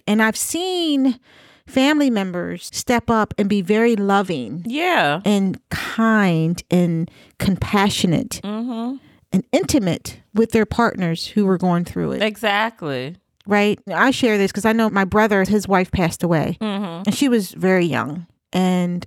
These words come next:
Speaker 1: I commend my brother because he loved his wife
Speaker 2: Yeah.
Speaker 1: during that time. He wasn't worried about sex. He was
Speaker 2: Exactly.
Speaker 1: worried about her comfort.
Speaker 2: Yep.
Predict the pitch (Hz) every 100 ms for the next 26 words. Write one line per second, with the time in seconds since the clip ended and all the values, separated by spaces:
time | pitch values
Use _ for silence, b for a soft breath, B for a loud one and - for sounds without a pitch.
0 | - 180 190 220 254 320 208 180 180 180
1 | 175 180 - 185 180 - b b b b
2 | b b b - - 330 294 233 240 233
3 | - 226 190 180 175 160 175 - 220 226
4 | 202 151 202 - _ - 208 202 185 -
5 | 170 143 165 170 _ _ _ _ _ -
6 | - 262 294 311 311 254 247 247 247 233
7 | 226 214 208 202 - - - 165 - -
8 | - - - 170 165 269 277 247 240 196
9 | - 214 - 208 - 175 - - _ -
10 | 165 165